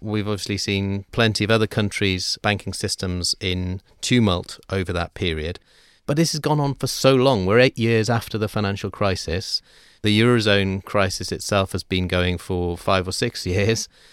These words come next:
Why are European banks still not up to scratch in terms of regulatory capital? Why are we seeing what seem like emergency cash calls being launched in Italy and in Spain right now? What's behind this problem?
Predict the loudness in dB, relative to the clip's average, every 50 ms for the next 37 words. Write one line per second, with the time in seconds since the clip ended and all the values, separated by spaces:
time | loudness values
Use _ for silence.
0 | _ _ _ _ -2 2 4 4 6 4 4 2 2 0 0 -2 0 0 0 0
1 | 0 0 -2 -2 0 0 0 -2 -2 -2 -2 -2 -2 -2 0 0 2 4 4 4
2 | 4 2 2 2 2 2 2 0 -2 -6 -8 -8 -10 -6 _ -4 -4 -4 -6 -6
3 | -6 -6 -2 0 0 0 0 -2 -6 -6 -6 -4 -4 -2 -2 -4 -4 -6 -6 -4
4 | -2 -2 -2 0 -2 -2 -4 -4 -4 -6 -6 -6 -4 -4 -6 -4 -4 -4 -4 -2
5 | 0 0 2 2 2 0 -2 -2 -2 0 0 2 2 2 2 2 0 0 0 -2
6 | -2 -4 -8 -10 -8 -4 -4 -2 -2 0 2 4 4 4 4 4 4 4 4 4
7 | 4 6 6 8 8 6 6 4 0 -2 0 -2 -2 -2 0 2 2 2 2 -2
8 | -6 -4 -2 -2 -2 -2 -4 -6 -8 -6 -4 -2 -2 0 -2 -2 -2 -2 -2 -4
9 | -4 -2 0 2 2 0 0 -2 -2 -2 0 0 0 -2 -4 -6 -6 -6 -4 -2
10 | -2 -2 -4 -6 -6 -4 -2 -2 -2 -2 -4 -6 -8 -10 -6 -2 0 0 0 0
11 | 0 0 0 0 -2 -2 -4 -6 -8 -6 -4 -2 0 0 2 0 0 0 -2 -4
12 | -6 -10 -10 -8 -8 -6 -6 -8 -10 -12